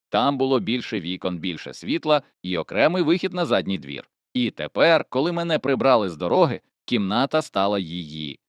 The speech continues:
Все, чого їй це коштувало, це одна брехня і вчасно спланована зрада.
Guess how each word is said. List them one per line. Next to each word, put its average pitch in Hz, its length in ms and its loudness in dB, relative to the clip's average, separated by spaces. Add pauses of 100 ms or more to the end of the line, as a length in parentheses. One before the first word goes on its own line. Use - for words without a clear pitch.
(180)
Все, 127 320 0
чого 151 240 0
їй 151 160 -2
це 147 180 -2
коштувало, 85 640 2
це 165 300 4
одна 131 380 4
брехня 120 540 0
і 113 160 0
вчасно 107 580 0
спланована 107 640 2
зрада. 80 460 -2